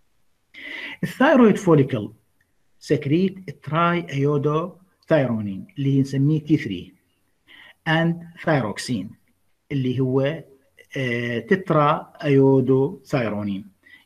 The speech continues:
يعني ثلاثي الثايرونين، الايودو ثايرونين ورباعي الثايرونين.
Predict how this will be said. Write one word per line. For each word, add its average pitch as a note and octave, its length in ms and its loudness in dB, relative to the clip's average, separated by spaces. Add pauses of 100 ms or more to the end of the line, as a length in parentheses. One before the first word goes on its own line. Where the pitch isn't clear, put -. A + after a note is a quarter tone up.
يعني C3 220 0
ثلاثي D3 480 2
الثايرونين، D#3+ 800 0 (420)
الايودو C#3 280 2
ثايرونين E3 500 2
ورباعي D#3 1160 2
الثايرونين. F2+ 640 -10